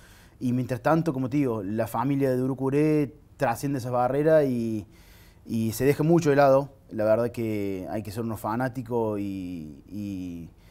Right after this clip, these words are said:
y bueno, y unos convencidos de lo que uno hace. Eh, se deja familia, se deja laburo porque, eh,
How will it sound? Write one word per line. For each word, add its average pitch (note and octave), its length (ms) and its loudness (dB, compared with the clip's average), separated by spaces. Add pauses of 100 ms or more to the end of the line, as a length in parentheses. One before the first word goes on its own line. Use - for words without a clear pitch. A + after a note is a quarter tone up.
(240)
y - 60 -12
bueno, A#2 200 -4
y B2 40 -4
unos A#2+ 120 -6
convencidos A#2 580 -4
de B2 40 -2
lo A2 60 -6
que A2+ 80 -8
uno A#2+ 220 -4
hace. D#3 340 -6 (120)
Eh, F#2+ 460 -12 (560)
se - 160 -10
deja A2 480 0
familia, D3 560 2
se B2+ 140 -6
deja B2 200 -4
laburo B2+ 440 0
porque, G2 1040 -6 (260)
eh, E2+ 420 -12